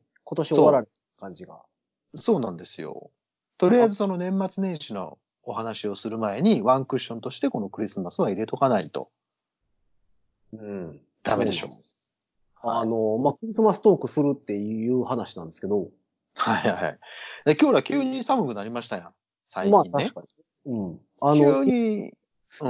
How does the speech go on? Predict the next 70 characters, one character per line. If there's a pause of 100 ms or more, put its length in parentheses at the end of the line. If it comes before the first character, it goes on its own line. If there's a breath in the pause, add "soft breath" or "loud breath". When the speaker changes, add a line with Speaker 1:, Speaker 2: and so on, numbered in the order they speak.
Speaker 2:
ん。
Speaker 1:
一
個
い (160)
い
で
す
か？ (960)
Speaker 2:
え、
Speaker 1:
最
近 (160)
ね、
Speaker 2:
な
ん
で
す
か？
Speaker 1:
す
ご
い
こ
と
に
気
づ
い
た
ん
で
す
よ。 (540)
Speaker 2:
お、
何
で
す
か、
何
で
す
か？
Speaker 1:
二
千
Speaker 2:
期
待
さ
せ
ま
す
ね。 (540)
Speaker 1:
二
千
十
九
年
一
月
一
日
か
ら、 (580)
Speaker 2:
う
ん。 (400)
Speaker 1:
毎
週
火
曜
日
更
新
に